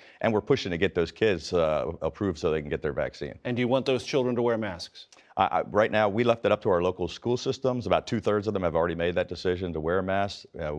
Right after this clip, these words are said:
Speaker 1: we think that, uh, that's where it should be. The duly elected school boards make those decisions based on the facts on the ground in their particular area.
Speaker 2: Maryland likes its athletics. There will be football games, professional, college, and high school. How should they be handling the virus?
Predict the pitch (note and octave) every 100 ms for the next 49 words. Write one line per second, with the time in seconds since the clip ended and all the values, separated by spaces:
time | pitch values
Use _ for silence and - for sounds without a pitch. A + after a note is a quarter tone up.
0 | D2+ E2+ F2+ G2+ F2 F2 E2 - E2 D#2+
1 | D#2 E2+ F2+ E2 - F#2 E2+ D#2 C#2+ E2+
2 | D#2+ D#2 D#2+ - - F2 E2 D#2+ D2+ E2
3 | E2 E2+ D#2 D2+ - F2 D#2 D2 - E2+
4 | - D#2+ - E2 D#2+ F2+ D#2 C#2+ D#2+ D2+
5 | D2 D2+ - - D#2+ D2 C2 C2 G#1+ E2
6 | - _ _ _ - B2+ C#3 C#3 C#3 B2
7 | C3+ C#3 D3+ A2+ C#3 B2 A#2+ C3+ E3+ -
8 | - C3 B2+ G#2 A2+ G#2 - D#3 D#3 D3
9 | C#3+ D3+ D#3+ D#3 - _ _ - G#2+ C3+
10 | C3+ - D3+ D3+ - C#3+ C#3 C#3 B2 -
11 | A#2+ A2+ C#3 C3+ - D#3 D#3+ - _ -
12 | C3 A#2 A#2+ A2 A2+ A2 G2+ G2+ F#2 F2+
13 | E2+ D#2+